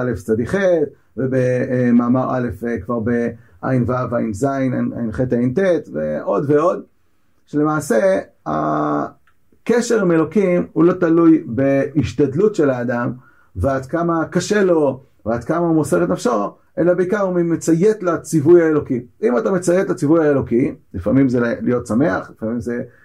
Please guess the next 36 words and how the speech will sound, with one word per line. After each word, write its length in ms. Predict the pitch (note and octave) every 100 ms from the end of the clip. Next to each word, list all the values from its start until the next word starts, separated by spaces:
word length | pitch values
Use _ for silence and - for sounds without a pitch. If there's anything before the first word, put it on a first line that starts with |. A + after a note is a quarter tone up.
| -
להתענג, 580 | B2+ A#2+ A2+ D#3+ G#3 -
לפעמים 400 | - - B2+ D3+
זה 100 | C#3
גם 280 | C3 C#3+ D3 - _
לצום, 460 | A#2 B2+ F#3 G#3+ F#3+
לפעמים 360 | C3 A#2 C3 C3+
זה 120 | B2
גם 220 | C3+ C#3
למסור 300 | C3 C#3+ D3+
את 60 | D3
הנפש, 440 | A#2+ G2 D3 E3+
אבל 320 | - C#3 C#3+
למעשה, 440 | C3+ B2+ B2+ G#3 - - _ _ -
אתה, 180 | B2+ D#3+
ה-, 440 | D#3 D3+ D3 -
ה-, 160 | D3 - C#3+
הנקודה 420 | D3 C#3+ D3 F3+
המכוונת 560 | F#3+ F3 D3 D#3 F#3+ F3
אותך 220 | C#3+ D#3
זה 120 | C3+
הציות 460 | F3 - D#3 F#3 F#3
לאלוקים, 500 | F3+ F#3 F3+ A#3 G#3 - _ _ _
אז 180 | F#3+ G#3
אתה 140 | G#3+
קרוב 320 | A3 A3+ A3 G#3
לאלוקים. 520 | G#3+ G#3 A#3 F3 B2+ - _
אם 160 | D#3+ G3
אתה, 380 | G3 F#3 F3 E3
אה, 560 | D3 C#3+ C#3+ C#3 C3+ B2+ -
עסוק 320 | - G3 F#3
בהשתדלויות, 1000 | C3 C#3+ C#3+ - D3 C3 E3 C4 A3+ - _ _ _ -
אבל 180 | B2+
זה 180 | A#2 A#2+
לא 180 | C#3+ G3
הרצון 400 | E3+ E3+ F#3+ G3+
האלוקי, 540 | F#3+ E3+ C4 C4 A3+